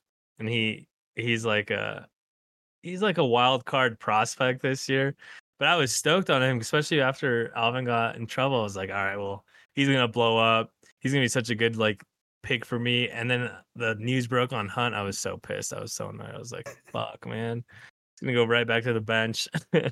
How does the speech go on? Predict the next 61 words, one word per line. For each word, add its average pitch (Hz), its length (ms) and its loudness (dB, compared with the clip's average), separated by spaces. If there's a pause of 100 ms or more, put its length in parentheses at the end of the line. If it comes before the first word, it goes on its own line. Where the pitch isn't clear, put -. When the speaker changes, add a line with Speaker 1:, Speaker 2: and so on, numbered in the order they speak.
(480)
Speaker 2:
You 131 160 6
thought 135 240 10
you 117 140 6
found 104 300 2
that 92 200 0
diamond? 92 500 -4 (760)
He 208 100 6
could 220 220 10
have 233 120 8
been 175 140 10
the 185 80 8
Speaker 1:
Yeah, 170 80 8
Speaker 2:
diamond, 101 220 6
to 143 200 6
Speaker 1:
dude. 170 40 0
Speaker 2:
be 85 140 -2
honest. 92 640 2 (460)
Speaker 1:
Oh, 190 160 6
yeah. 135 340 4 (440)
He 190 100 0
was 190 140 2
so 165 160 4
good 147 160 4
at 135 120 0
T 139 140 2
C 139 220 2
U. 151 160 2 (240)
Speaker 2:
And 113 180 4
he 143 100 4
was 139 180 4
a, 98 240 2 (260)
he 131 180 2
was 160 180 6
a 113 80 6
sell 101 240 6
high 95 200 2
candidate, 87 580 -6
you 101 120 -6
know, 87 120 -2
after 98 320 0
two 123 180 2
or 120 100 6
three 110 240 0
weeks. 101 460 -6
Speaker 1:
Yeah. 107 220 2
Speaker 2:
"Hey, 95 180 -2
this 101 260 -4
is 104 140 -6
the 98 120 -4
goat. 104 520 0
Sell 98 280 0
him 101 120 -2
to 98 80 -2
someone 98 380 -4
who 101 140 -4
doesn't 92 340 0
pay 95 180 0
attention 95 440 -4
in 95 100 -2
your 95 140 -2
league." 87 420 -8